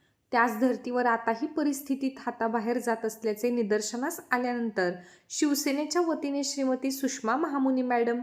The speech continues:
गट शिक्षणाधिकारी माळशिरस यांना राजकुमार हिवरकर पाटील, शिवसेनेचे सोलापूर जिल्हा प्रमुख ओबीसी यांच्या मार्फत निवेदन देण्यात आले.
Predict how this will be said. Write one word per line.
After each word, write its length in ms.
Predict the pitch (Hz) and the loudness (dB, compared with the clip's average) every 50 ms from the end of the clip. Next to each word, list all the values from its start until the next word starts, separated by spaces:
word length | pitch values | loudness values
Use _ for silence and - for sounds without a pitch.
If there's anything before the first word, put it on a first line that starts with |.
| - - - _ _ _ _ | -6 -12 -20 _ _ _ _
गट 260 | 226 214 208 202 - 214 | -2 0 2 4 4 4
शिक्षणाधिकारी 840 | 233 - - 254 - - 285 277 277 277 254 277 269 302 320 330 381 | 2 2 0 -4 -4 -4 -2 0 0 0 0 0 2 2 4 4 4
माळशिरस 680 | 381 370 294 262 254 - - 269 247 220 180 175 - - | 4 4 4 4 2 2 0 0 2 2 2 0 0 -2
यांना 220 | 202 202 208 214 | -2 -2 -2 -2
राजकुमार 520 | 214 196 196 202 - - - 254 262 269 269 269 | -2 -2 -4 -4 -8 -8 -4 -2 -2 -2 0 0
हिवरकर 400 | 269 247 240 233 247 247 - 233 | 0 2 2 2 2 2 0 0
पाटील, 460 | 233 233 226 220 214 - 226 226 233 240 - - _ _ _ _ - | 0 0 -2 -2 -2 -2 -4 -4 -4 -6 -10 -14 _ _ _ _ -8
शिवसेनेचे 680 | - - 302 302 277 294 311 294 285 294 294 285 294 294 | 0 2 4 4 4 2 0 0 0 0 0 -2 -2 -2
सोलापूर 520 | 285 - 302 262 247 254 254 254 330 330 | -2 0 0 2 4 2 2 2 0 0
जिल्हा 300 | 302 285 311 285 294 294 | 0 2 2 4 4 4
प्रमुख 380 | 285 294 285 277 269 277 269 - | 2 2 0 -2 -2 -2 0 2
ओबीसी 480 | 269 240 214 254 262 262 - - 269 269 | 2 2 2 2 0 0 -2 -2 -2 -2
यांच्या 360 | 269 247 233 226 214 233 240 | 0 0 -2 -2 -2 -4 -4
मार्फत 460 | 240 226 220 220 220 - 240 240 240 | -2 -2 -2 -2 0 -2 -2 0 0
निवेदन 440 | 247 233 214 202 202 208 214 226 233 | 0 2 2 2 2 2 0 0 2
देण्यात 360 | 226 208 175 175 196 202 208 | 2 2 2 0 -2 0 0
आले. 260 | 226 226 233 269 359 | 0 0 0 0 -2